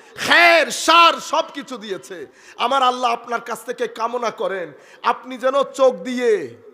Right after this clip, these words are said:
ওই জিনিস দেখেন যেটা দেখার জন্য চোখকে বানানো হয়েছে। আপনি যেন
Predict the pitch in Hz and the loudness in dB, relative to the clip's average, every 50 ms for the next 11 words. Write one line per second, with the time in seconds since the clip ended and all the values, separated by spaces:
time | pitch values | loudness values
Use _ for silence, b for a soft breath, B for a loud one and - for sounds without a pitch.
0 | _ - - - 269 302 320 339 294 226 277 277 269 285 254 190 180 254 233 233 | _ -14 -2 2 4 4 4 4 2 -4 -6 -6 -6 -6 -8 -4 -2 -2 -2 -2
1 | - 262 254 240 220 196 180 151 220 233 233 247 247 233 233 226 226 - 240 247 | -2 -2 -4 -4 -4 -8 -8 -6 -6 -4 -4 -6 -6 -4 -6 -6 -6 -6 -6 -8
2 | 247 202 240 240 240 233 226 226 - 214 196 196 - 220 208 170 180 190 190 185 | -6 -6 -8 -6 -4 -6 -6 -4 -6 -8 -8 -8 -8 -10 -8 -8 -8 -8 -8 -10
3 | 170 147 143 143 127 131 127 - - - - - 175 - 214 208 - 190 185 B | -10 -10 -10 -10 -12 -14 -16 -20 -20 -20 -20 -20 -20 -18 -18 -18 -16 -18 -18 B
4 | B B B _ - 233 254 - - 277 285 240 285 294 320 | B B B _ -2 -2 -2 -2 -6 -12 -6 -4 -4 -2 -2